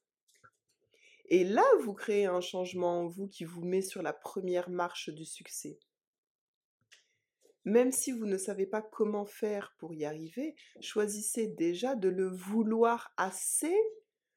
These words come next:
pour vous asseoir et y réfléchir. On ne devient pas ce qu'on veut devenir du jour au lendemain, mais on doit bien commencer quelque part.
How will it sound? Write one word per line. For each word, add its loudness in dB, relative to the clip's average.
pour 0
vous -2
asseoir 0
et 2
y 4
réfléchir. -2
On 6
ne 4
devient 0
pas 2
ce -6
qu'on -4
veut -2
devenir 0
du -4
jour -2
au 4
lendemain, 2
mais 0
on 0
doit 0
bien -4
commencer -4
quelque -6
part. -4